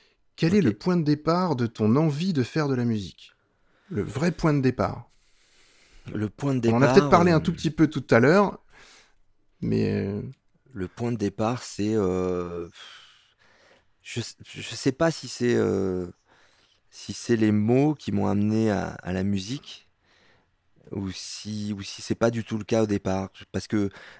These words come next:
Speaker 2: indépendamment du fait que j'écrivais, j'ai trouvé, euh, un jour une annonce, euh,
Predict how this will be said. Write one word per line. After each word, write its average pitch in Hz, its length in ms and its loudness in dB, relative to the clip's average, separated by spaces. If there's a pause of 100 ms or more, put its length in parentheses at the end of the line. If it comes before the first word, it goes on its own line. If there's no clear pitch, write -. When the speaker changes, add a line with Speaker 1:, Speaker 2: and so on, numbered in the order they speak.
Speaker 2:
indépendamment 117 640 2
du 110 80 -2
fait - 180 0
que 113 100 0
j'écrivais, 107 600 4
j'ai 110 140 -2
trouvé, 107 420 2
euh, 92 280 2
un 98 140 -2
jour 104 300 -4
une 95 120 -2
annonce, 104 440 -2
euh, 85 240 -2